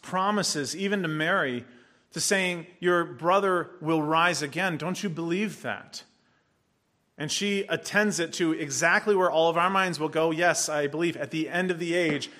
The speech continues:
he will rise again." Using the future tense, the future tense, and something that we play up at a lot of funerals on purpose and with good measure.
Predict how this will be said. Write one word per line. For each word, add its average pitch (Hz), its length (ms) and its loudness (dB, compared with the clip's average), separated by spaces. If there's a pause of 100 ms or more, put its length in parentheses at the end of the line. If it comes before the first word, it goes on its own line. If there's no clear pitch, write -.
he 180 80 -4
will 156 160 0
rise 143 320 0
again." 147 440 -8 (2000)
Using 170 320 -2
the 143 60 -4
future 208 440 0
tense, - 580 -8 (120)
the 147 80 -10
future 208 380 -4
tense, 131 300 -8
and 143 80 -12
something 180 380 -4
that 160 120 -10
we 160 300 0 (220)
play 180 280 2
up 180 200 4
at 156 80 -2
a 147 40 -2
lot 160 300 2
of 175 160 0
funerals 180 640 -6 (140)
on 185 180 -4
purpose 185 440 -2
and 147 180 -6
with 156 220 -6
good 185 220 0
measure. 175 420 -6